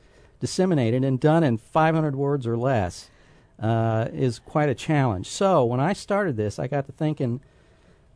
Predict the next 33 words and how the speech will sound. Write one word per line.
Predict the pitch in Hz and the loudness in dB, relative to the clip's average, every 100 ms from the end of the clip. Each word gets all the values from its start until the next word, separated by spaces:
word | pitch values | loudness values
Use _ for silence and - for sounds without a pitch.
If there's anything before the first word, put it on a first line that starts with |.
| - - - | -20 -20 -16
"What | 127 180 | -8 -6
am | 262 | -4
I | |
gonna | 240 220 | -2 -2
talk | - 190 180 | 0 0 2
about | 175 156 143 139 | 2 2 0 2
this | 151 147 | 0 0
week?" | 107 85 73 - - | -2 -2 -4 -12 -8
And, | 123 123 | -4 -2
and, | - 120 120 113 - | -2 -2 -2 -6 -12
uh, | - 139 143 | -12 -12 -6
I've, | 139 120 - | -6 -6 -6
I've | 151 135 | -6 -6
carried | - 214 190 | -2 -2 2
that, | 139 | 2
but, | 135 147 | 0 -4
but | 151 | -2
what | 151 214 | 2 2
I | 247 | 2
fell | - - - - - 202 190 | -2 -16 -20 -6 0 2 2
into | 202 202 - 117 117 | 0 -2 -2 -2 -2
is | 113 113 | -4 -2
this. | 143 110 - - | -2 -2 -6 -12
Uh, | - 127 127 | -6 -2 -2
if | - | 0
I | 139 139 _ _ _ | -2 -4 _ _ _
think | - 202 - - 139 | -6 -6 -6 -18 -20
seasonally | - - 190 208 247 262 269 302 - - - _ _ _ | -20 -6 -4 -2 -4 -4 -6 -8 -10 -20 -20 _ _ _
and | 131 131 131 156 143 143 | 0 2 0 -2 -8 -18
keep | - 175 | -6 -4
my | 165 143 139 143 147 | 0 0 0 0 0
eye | |
on | 147 135 135 131 131 | -2 -2 -2 -2 -6